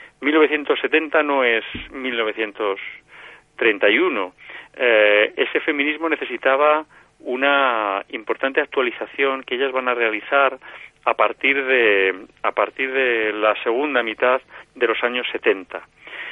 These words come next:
Eh, en todo caso, el M D M no va a renunciar nunca al, a ese feminismo mesurado, ese feminismo,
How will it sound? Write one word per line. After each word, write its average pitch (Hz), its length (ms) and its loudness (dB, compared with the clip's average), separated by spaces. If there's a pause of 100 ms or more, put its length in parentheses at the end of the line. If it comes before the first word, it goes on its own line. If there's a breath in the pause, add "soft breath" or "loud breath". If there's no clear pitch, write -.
(540 loud breath)
Eh, 123 240 6
en 123 140 -2
todo 170 180 6
caso, 185 480 0 (1040)
el 113 240 0
M 156 160 2
D 160 60 4
M 170 120 0
no 160 80 2
va 147 60 6
a 139 40 4
renunciar 131 440 -2
nunca 117 640 4
al, 107 840 2
a 104 320 2
ese 127 200 -6
feminismo 127 520 -4
mesurado, 117 560 2
ese 117 120 -6
feminismo, 127 720 -2